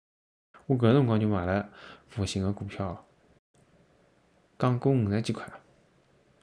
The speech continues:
A 股七十几块。现在呢？今朝港股只有三五了，三十四点九，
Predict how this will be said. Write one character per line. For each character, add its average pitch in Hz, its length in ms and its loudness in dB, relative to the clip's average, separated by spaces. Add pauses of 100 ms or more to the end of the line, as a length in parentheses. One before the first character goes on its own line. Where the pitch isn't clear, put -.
(100)
A 135 120 4
股 131 160 0
七 - 120 -4
十 120 140 2
几 120 80 -2
块。 - 200 -10 (1120)
现 95 180 -2
在 101 100 -4
呢？ 143 120 -4 (1700)
今 156 160 2
朝 156 140 8
港 120 180 4
股 127 140 0
只 131 140 6
有 131 260 8 (320)
三 139 500 8
五 92 60 0
了， - 240 -2 (180)
三 135 220 4
十 127 60 -2
四 - 80 -12
点 135 120 0
九， 113 280 0